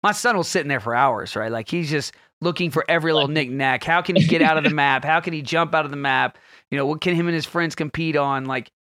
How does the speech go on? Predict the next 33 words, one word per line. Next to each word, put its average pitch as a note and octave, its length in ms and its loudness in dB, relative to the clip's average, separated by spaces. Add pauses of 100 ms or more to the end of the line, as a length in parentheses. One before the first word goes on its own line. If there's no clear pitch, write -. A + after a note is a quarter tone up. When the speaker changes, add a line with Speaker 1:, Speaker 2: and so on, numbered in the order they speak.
(300)
Speaker 1:
uh, G3 240 4
it, A3+ 200 -2
and, A3 220 0
and A3 140 0
I A#3+ 60 4
think D4 260 0
that's, B3+ 320 0
like, F#3+ 260 0 (220)
that's G#3 160 -2
the D4+ 80 -4
secret A#3+ 300 0
sauce, B3 300 0
right, F#3 200 0
to E3 80 -4
Fortnite, F3 480 -2 (100)
is D#3 340 -2 (140)
its F3 160 -2
availability E3+ 720 0
to - 240 -4 (140)
all D3+ 340 4
these D#3 220 -4
different C3+ 640 -2 (240)
age C3 320 -4
groups A#2+ 240 -2
and A#2+ 80 -4
its A2+ 180 -6
line A#2 260 -2
of G#2+ 120 -8
people, G#2 340 -4
Speaker 2:
I G2+ 120 2
Speaker 1:
right? A2 180 2
Speaker 2:
think, B2+ 140 -2
Speaker 1:
It - 40 -18